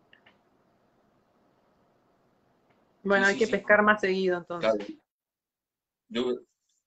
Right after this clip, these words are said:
Speaker 2: no, es que en su momento me preguntaban, eh, inclusive en mi casa, qué pasaba si una semana no salía a pescar.
Speaker 1: <laughs>
Speaker 2: Eh, porque era un día por semana, como fuera.
Speaker 1: Te querían mandar a
Speaker 2: Este,
Speaker 1: pescar, ¿no?
Speaker 2: ah, por otro.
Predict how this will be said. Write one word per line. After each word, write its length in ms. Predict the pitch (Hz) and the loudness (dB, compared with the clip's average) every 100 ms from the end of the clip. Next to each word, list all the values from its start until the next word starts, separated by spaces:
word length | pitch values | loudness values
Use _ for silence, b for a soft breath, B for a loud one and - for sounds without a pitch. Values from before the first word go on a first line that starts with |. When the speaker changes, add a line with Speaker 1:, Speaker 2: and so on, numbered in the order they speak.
| _ _ _ _ _ _ _ _ - | _ _ _ _ _ _ _ _ -10
Speaker 2:
no, 180 | 147 175 | -6 -4
es 80 | |
que 80 | 156 | -6
en 60 | 139 | -10
su 120 | 131 | -10
momento 380 | 127 131 165 175 | -8 -6 -8 -8
me 100 | 156 | -10
preguntaban, 720 | 120 107 101 117 131 104 87 87 | -10 -12 -10 -6 -6 -6 -10 -14
eh, 500 | 90 85 82 80 _ _ _ _ | -14 -14 -16 -20 _ _ _ _
inclusive 360 | 92 90 101 107 | -18 -16 -12 -10
en 60 | 90 | -10
mi 100 | 87 | -10
casa, 300 | 107 - 90 | -10 -10 -14
qué 120 | 104 | -12
pasaba 440 | 101 - 104 110 | -12 -12 -8 -8
si 120 | 107 107 | -8 -14
una 100 | 95 | -16
semana 320 | 95 98 107 | -14 -12 -10
no 120 | 98 | -12
salía 240 | 90 92 | -16 -14
a 60 | 92 | -16
pescar. 360 | - - 92 _ _ _ - | -18 -18 -18 _ _ _ -16
Speaker 1:
<laughs> 520 | 170 190 233 214 _ _ | -10 -2 -2 -2 _ _
Speaker 2:
Eh, 100 | - | -20
porque 220 | - 87 | -18 -12
era 100 | 98 | -10
un 100 | 101 | -10
día 200 | 98 107 | -10 -10
por 140 | 95 90 | -10 -14
semana, 520 | 92 90 104 113 78 _ _ - _ - | -16 -14 -12 -12 -16 _ _ -20 _ -18
como 180 | 90 | -18
fuera. 380 | - 101 92 82 _ _ _ | -12 -12 -12 -16 _ _ _
Speaker 1:
Te 140 | 208 202 | 2 4
querían 320 | 202 226 233 | 4 4 2
mandar 280 | 208 214 220 | -2 -2 -2
a 40 | |
Speaker 2:
Este, 140 | 214 180 | -4 -8
Speaker 1:
pescar, 260 | 262 247 | -6 -4
¿no? 360 | 214 254 285 302 - | -2 -4 -6 -10 -8
Speaker 2:
ah, 140 | - | -8
por 140 | 190 | -8
otro. 140 | 220 | -10